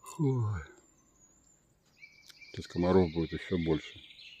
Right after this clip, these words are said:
Ну, вчерашняя жара, это было, конечно, очень. Двадцать семь градусов, без ветра, в лесу.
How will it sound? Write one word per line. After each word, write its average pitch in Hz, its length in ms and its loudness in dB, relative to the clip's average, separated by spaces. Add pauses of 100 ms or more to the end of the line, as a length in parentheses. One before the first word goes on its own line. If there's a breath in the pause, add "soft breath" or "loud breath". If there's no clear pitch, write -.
(2250 soft breath)
Ну, 107 100 8
вчерашняя 107 540 12
жара, 98 360 12
это 90 180 2
было, 82 200 2
конечно, 85 460 -2
очень. - 340 -2 (600)
Двадцать 87 260 2
семь 85 260 4
градусов, 87 520 0 (840)
без 90 220 -2
ветра, 90 500 4 (1500)
в 85 60 -10
лесу. 85 540 0